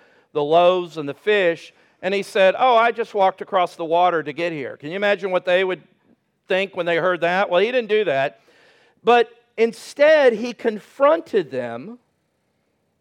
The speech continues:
And last week, we spent a little time talking about how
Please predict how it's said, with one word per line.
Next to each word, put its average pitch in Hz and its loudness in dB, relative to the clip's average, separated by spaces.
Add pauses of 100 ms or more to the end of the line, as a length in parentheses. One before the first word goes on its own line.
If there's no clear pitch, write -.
(180)
And 190 -4
last 226 -2
week, 220 -6
we 185 -8
spent 208 -6
a - -2
little 196 -2
time 185 -4
talking 220 -2
about 170 0
how 196 0